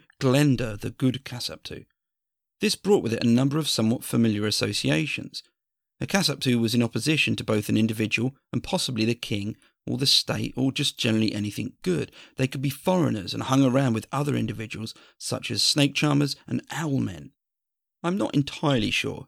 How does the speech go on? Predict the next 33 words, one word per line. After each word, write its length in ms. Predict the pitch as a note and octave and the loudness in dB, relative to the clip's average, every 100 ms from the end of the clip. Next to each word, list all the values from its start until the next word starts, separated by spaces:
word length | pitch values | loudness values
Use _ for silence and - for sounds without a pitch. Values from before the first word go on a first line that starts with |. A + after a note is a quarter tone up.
| - | -8
if 160 | A2 | -4
by 140 | C3 A2+ | -2 0
snake 400 | - C#3+ C#3 - | 2 2 2 2
charmers 500 | A2 G#2 G#2+ G#2+ - | 0 0 0 -2 -2
the 80 | |
modern 380 | G#2+ C3 D3 A2+ | 2 2 2 -2
definition 560 | A#2 A#2 - A2+ - F2+ | -2 -4 -8 -8 -8 -6
fits, 280 | - D#3 - | -4 -4 -6
by 200 | - C#2 | -10 -12
the 80 | - | -12
way, 280 | - C#2+ - | -12 -12 -10
so 200 | - A#2 | -8 -6
if 160 | - B2 | -6 0
you're 140 | D#3 | 2
a 40 | A#2 | 4
snake 320 | - A#2 - | 4 2 0
charmer 340 | - A2 G#2 | 2 2 2
and 140 | G#2 A2 | 2 2
listening, 360 | C#3+ - A2 | 2 0 -2
I'm 260 | A2 G#2+ - _ _ | -4 -6 -8 _ _
not 280 | - A2 - | -6 -6 -6
trying 160 | - G#2+ | -6 -6
to 80 | G#2+ | -6
dig 240 | G#2+ - | -8 -6
you 100 | A2 | -4
out 160 | B2+ - | -4 -6
at 180 | - | -10
all. 160 | - - _ _ _ _ _ | -12 -12 _ _ _ _ _
As 180 | - G3 | -2 0
for 80 | - | 4
the 100 | C#3 | 4
owl 160 | F3+ C#3 | 6 2
men, 440 | A2 B2 C#3 C#3+ | 2 -2 -2 -6